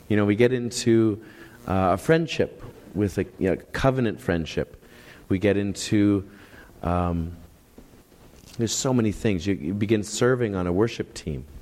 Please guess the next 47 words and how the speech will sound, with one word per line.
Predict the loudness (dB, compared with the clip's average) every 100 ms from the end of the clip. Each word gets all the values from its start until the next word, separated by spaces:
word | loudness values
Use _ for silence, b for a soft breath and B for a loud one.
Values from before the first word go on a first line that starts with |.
| B B B -4
You |
begin | -2 2 2 0 -4 -10
becoming | -4 0 2
a | 2
greeter. | 0 2 2 2 0
What, | 0 -2 -2 B B B _
you | 2
know, | 2 0 -4 -12
you, | 0 2 2
you | 0 -2
begin | 0 2 0 0 -8
to | -2 -2 2
operate | 0 0 -6 -4 -4 -4
and | -2 -2 -2
commit | 0 0 0
yourself | -4 -2 0 0 -4
to | -10
the |
things | -10 -4 0 2 0 -2
that | 0
are | 0
happening | 0 -6 -4 -2 -2 -2
within | -2 -2
the | -2
house. | -2 -2 -4 -14 -18 B B B B B B B B B B B
What | -2 2
happens | 2 0 -4 2
is | 2 2 -8 -20 B B B -10
God, | 2 4 4 0 -6 -16 -20 -20 _ -20 -20 -20 -20 -10
God | -2 0 2
begins | 2 2 0
to | -2
do | -4 2 4 4
things | 4 0 0
on | 0
the | 0 2
inside | 2 2 0 2 2
of |
you | 2 0
and | 0
teach | -6 -2 0 0 0
you | 0
through | 0 -2
the |
people | -2 -2 -2 -2
that | 0
you, | -2